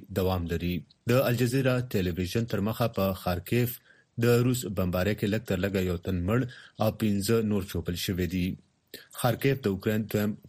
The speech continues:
غټ ښار دی او د نږدې کلي رسکا لوزوا نه په سوونو خلکو خارکیف ته کډې کړې دي. دا کلی تر د یوې میاشتې پورې د روس په قبضه کې و.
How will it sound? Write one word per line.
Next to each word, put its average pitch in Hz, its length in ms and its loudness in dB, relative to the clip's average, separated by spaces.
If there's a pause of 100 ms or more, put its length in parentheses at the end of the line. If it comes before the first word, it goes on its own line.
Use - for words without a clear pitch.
غټ 98 100 0 (120)
ښار 82 280 -2
دی 90 140 2 (460)
او 120 80 4
د 120 160 2
نږدې 123 300 2
کلي 123 300 4
رسکا 117 320 0 (140)
لوزوا 104 420 0 (460)
نه 107 60 2 (100)
په 120 120 4
سوونو 123 360 2
خلکو 117 420 0 (440)
خارکیف 95 440 0
ته 98 120 -2
کډې 87 240 0
کړې 90 260 0
دي. 92 120 0 (360)
دا 95 60 2 (100)
کلی 117 180 4 (100)
تر 104 100 2 (100)
د - 20 4 (100)
یوې 104 280 0
میاشتې 120 300 0
پورې 120 220 0
د - 100 -2
روس 104 160 -2
په 92 140 -2
قبضه 85 280 0
کې 95 160 0
و. 87 40 -2